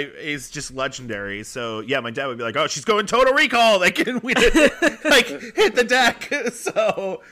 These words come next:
Speaker 1: yeah, no, it's good to have that shorthand, I think.
Speaker 2: Well, yeah, and Zeus, Zeus just summed it up perfectly. So
Speaker 1: That, that does sum it up. That's,
Speaker 2: Yeah.
Speaker 1: and there's a lot of, there's a lot you can pull from that for sure.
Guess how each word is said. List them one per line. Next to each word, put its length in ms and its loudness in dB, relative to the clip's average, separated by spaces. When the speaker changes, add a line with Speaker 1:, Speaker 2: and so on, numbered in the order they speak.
Speaker 1:
yeah, 260 -2
no, 180 -4
it's 140 -8
good 180 -8
to 60 -14
have 180 -8
that 160 -8
shorthand, 460 -10
I 40 -14
think. 380 -18
Speaker 2:
Well, 160 0
yeah, 180 2
and 120 -4
Zeus, 440 -8
Zeus 340 -10
just 220 -10
summed 240 -10
it 80 -20
up 120 -12
perfectly. 480 -12
So 180 -16
Speaker 1:
That, 220 0
that 200 -2
does 200 -6
sum 200 -10
it 80 -10
up. 180 -10
That's, 220 -8
Speaker 2:
Yeah. 120 -10
Speaker 1:
and 80 -2
there's 200 -2
a 60 -4
lot 340 0
of, 360 -10
there's 180 -8
a 60 -10
lot 240 -6
you 80 -16
can 100 -12
pull 200 -10
from 180 -16
that 280 -14
for 120 -18
sure. 400 -10